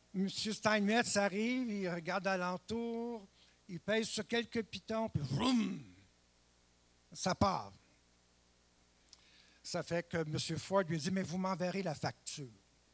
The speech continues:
Puis quelques jours plus tard, monsieur Ford reçoit la facture, dix mille dollars. Fait que monsieur Ford recommunique avec lui, puis il dit, «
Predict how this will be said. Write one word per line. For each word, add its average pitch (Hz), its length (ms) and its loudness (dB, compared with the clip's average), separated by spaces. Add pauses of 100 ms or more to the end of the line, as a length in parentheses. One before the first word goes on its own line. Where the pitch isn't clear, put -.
(800)
Puis 147 100 -6
quelques 175 300 2
jours 156 200 0
plus - 180 -10
tard, 202 240 4
monsieur 170 280 0
Ford 196 240 4
reçoit 165 400 -2
la 143 140 -4
facture, 240 540 -6 (600)
dix 160 320 2
mille 254 420 0
dollars. 117 460 -12 (3000)
Fait 147 120 -6
que - 80 -6
monsieur 156 260 -4
Ford 190 300 -2
recommunique 165 800 -2
avec 147 260 -4
lui, 190 240 -2
puis 160 140 -6
il 135 40 -12
dit, « 135 240 -10